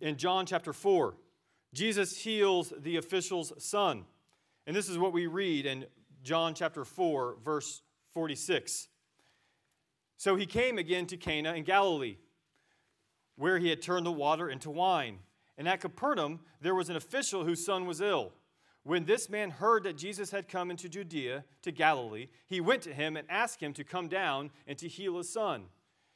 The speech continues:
for he was at the point of death." And now listen to this. And Jesus said to him,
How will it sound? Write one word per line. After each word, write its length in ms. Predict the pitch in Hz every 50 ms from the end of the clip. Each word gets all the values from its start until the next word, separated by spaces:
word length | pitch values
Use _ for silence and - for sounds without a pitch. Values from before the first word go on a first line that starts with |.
| _ _ _ _ _ _ _
for 160 | - 165 147
he 300 | 127 165 214 214 208 202
was 180 | 175 156 139
at 100 | 156 143
the 60 | - 135
point 380 | - - - 180 165 160 131
of 80 | 127 107
death." 260 | 143 135 117 98 -
And 100 | - 139
now 120 | 147 156 175
listen 220 | 240 233 - 285
to 80 | 220 226
this. 440 | 240 208 123 - - - - - _ _ _ _ _ _ _ _ _ _ _ _ _
And 140 | - 139 139
Jesus 320 | 127 151 196 185 202 185 190
said 180 | - 180 170 -
to 100 | 160 127
him, 260 | 131 120 110 104